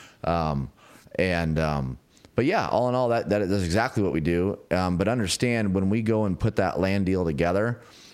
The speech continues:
we don't close until the project's approved. That's how this industry works. And so it's a, it's a, it's a contract where you don't,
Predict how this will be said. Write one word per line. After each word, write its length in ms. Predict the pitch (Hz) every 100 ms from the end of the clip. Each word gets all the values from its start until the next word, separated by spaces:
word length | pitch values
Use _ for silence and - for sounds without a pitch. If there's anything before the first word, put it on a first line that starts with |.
| -
we 180 | - 110
don't 240 | 143 127 -
close 460 | 123 120 120 92
until 260 | 92 87 92
the 80 | 85
project's 420 | 101 95 82 -
approved. 520 | - - 90 67 -
That's 200 | 78 87
how 140 | 98 90
this 220 | 87 -
industry 400 | 87 78 - 78
works. 500 | 76 78 - - -
And 180 | 78 76
so 360 | 92 82 73 - - - -
it's 180 | 82
a, 160 | 87 85 -
it's 160 | -
a, 120 | 82 -
it's 140 | -
a 60 | 80
contract 840 | - 107 107 107 98 85 80 -
where 420 | 87 87 85 80 - -
you 100 | -
don't, 260 | 92 98